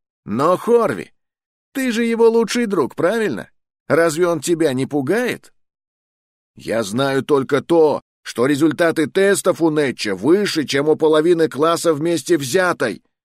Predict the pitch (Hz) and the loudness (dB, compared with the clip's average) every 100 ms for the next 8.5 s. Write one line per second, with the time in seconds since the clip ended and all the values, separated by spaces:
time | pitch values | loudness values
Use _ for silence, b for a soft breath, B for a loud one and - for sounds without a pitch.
0 | _ - 120 - 127 131 120 110 113 110 | _ -8 -6 -4 -4 -4 -4 -4 -4 -2
1 | 135 107 73 - _ _ _ _ _ _ | 0 0 -2 -12 _ _ _ _ _ _
2 | - 127 156 147 117 139 - 196 165 - | -4 -2 0 0 -2 -2 0 2 0 -2
3 | - 127 165 - 190 185 175 175 175 151 | 0 0 0 2 2 2 2 2 0 0
4 | 190 147 135 104 76 _ _ _ - 139 | 0 2 0 -2 -6 _ _ _ -4 0
5 | 127 175 247 - 151 110 135 147 151 143 | 2 4 4 4 0 0 0 2 4 4
6 | 135 127 139 117 156 143 165 123 73 - | 0 -2 -2 -2 -2 0 0 0 -4 -12
7 | _ _ - 95 110 139 - 143 147 160 | _ _ -8 -4 -2 -2 -2 -2 0 2
8 | 180 160 104 78 | 0 0 -2 -6